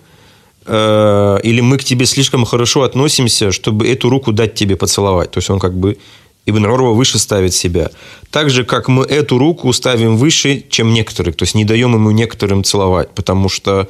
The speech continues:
не потому что они выше нас, а потому что мы их не приемлем, да, э, некоторых тиранов из Бану Умейя. А тебе не даём не поэтому, потому что тебя слишком уважаем. Культ имам Захаби говорит: "Ва кана яра лаху ли шарафи ва ильмихи ва ли кауни мин ауляди Софияты ухтиль Аббас".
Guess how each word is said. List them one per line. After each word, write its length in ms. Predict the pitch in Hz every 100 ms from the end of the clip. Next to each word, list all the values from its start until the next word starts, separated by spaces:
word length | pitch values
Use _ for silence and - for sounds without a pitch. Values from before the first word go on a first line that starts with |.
| - - -
не 80 | 101
потому 160 | 120
что 120 | 156 131
они 140 | 127
выше 260 | 120 131 110
нас, 220 | 95 82
а 20 |
потому 160 | - 104
что 160 | -
мы 400 | 110 127 117 - - -
их 220 | 113 -
не 120 | 104
приемлем, 560 | - 104 110 95 82 76
да, 320 | 95 113 -
э, 600 | - - - 52 - -
некоторых 640 | 101 101 - 101 98 - -
тиранов 540 | 110 110 92 80 -
из 200 | - 92
Бану 260 | 95 98 95
Умейя. 380 | 95 90 76 71 - - - - - -
А 80 | 110
тебе 340 | 104 110 117 196
не 120 | 175
даём 400 | 143 131 120 101
не 180 | 110 127
поэтому, 420 | 135 147 117 92
потому 180 | 101 110
что 160 | -
тебя 280 | 107 107 120
слишком 380 | - 104 - 123
уважаем. 600 | 110 101 98 90 78 71 - - - - - - -
Культ 260 | - 170 147
имам 240 | 135 135
Захаби 320 | 135 135 127
говорит: 400 | 120 120 127 143 113
"Ва 140 | 113
кана 300 | 107 147 135
яра 380 | 123 120 117 123
лаху 480 | 117 107 113 117 110
ли 120 | 104
шарафи 480 | - 127 120 - 107
ва 260 | 107 98
ильмихи 440 | 123 127 127 131 127
ва 120 | 110
ли 140 | 107
кауни 420 | 101 147 139 123
мин 260 | 113 110 107 -
ауляди 500 | 104 107 123 120 113
Софияты 640 | - 95 - 131 131 123
ухтиль 340 | 120 - 110
Аббас". 560 | 104 95 101 92 -